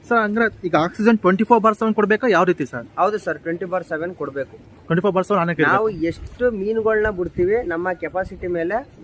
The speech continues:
Speaker 2: ಅದು ಅಷ್ಟೇ ರಿಸ್ಕ್ ಇರ್ತದೆ. ಇಪ್ಪತ್ನಾಲ್ಕು ಗಂಟೆ ಟೈಮ್ ಆಕ್ಸಿಜನ್ ಕೊಡ್ಲೇಬೇಕು ಸರ್, ಇಲ್ಲಾಂದ್ರೆ ಮೀನುಗಳು ಸಾಯೋ ಪ್ರಮಾಣ ಜಾಸ್ತಿ ಇರ್ತದೆ.
Speaker 1: ಸರ್, ನೀವು ಯಾವ ತರ, ಈಗ ಯಾವ, ಯಾವ್ಯಾವ ರೀತಿ ಜಾತಿ ಮೀನುಗಳು ಸಾಕ್ತಿದ್ದೀರಾ ಸರ್ ನೀವು ಈಗ?
Speaker 2: ಸರ್, ಈಗ ನಾವು at present ಸಾಕ್ತಾ ಇರೋದು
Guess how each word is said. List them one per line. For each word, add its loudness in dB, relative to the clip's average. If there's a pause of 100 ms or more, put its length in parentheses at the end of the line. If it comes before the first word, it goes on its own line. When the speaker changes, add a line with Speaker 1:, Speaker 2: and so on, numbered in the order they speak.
(100)
Speaker 2:
ಅದು -4
ಅಷ್ಟೇ -2
ರಿಸ್ಕ್ -4
ಇರ್ತದೆ. -4 (320)
ಇಪ್ಪತ್ನಾಲ್ಕು -2
ಗಂಟೆ -8
ಟೈಮ್ -4
ಆಕ್ಸಿಜನ್ -6
ಕೊಡ್ಲೇಬೇಕು -2
ಸರ್, -8
ಇಲ್ಲಾಂದ್ರೆ -2
ಮೀನುಗಳು -2 (360)
ಸಾಯೋ -2
ಪ್ರಮಾಣ -8 (120)
ಜಾಸ್ತಿ -8
ಇರ್ತದೆ. -12 (480)
Speaker 1:
ಸರ್, 4
ನೀವು 2
ಯಾವ 4
ತರ, -2
ಈಗ -6
ಯಾವ, 2
ಯಾವ್ಯಾವ 2
ರೀತಿ -2
ಜಾತಿ 0
ಮೀನುಗಳು -2
ಸಾಕ್ತಿದ್ದೀರಾ 0
ಸರ್ -8
ನೀವು 0
ಈಗ? -4
Speaker 2:
ಸರ್, -2
ಈಗ -2
ನಾವು 0
at -6
present -2
ಸಾಕ್ತಾ -4
ಇರೋದು -4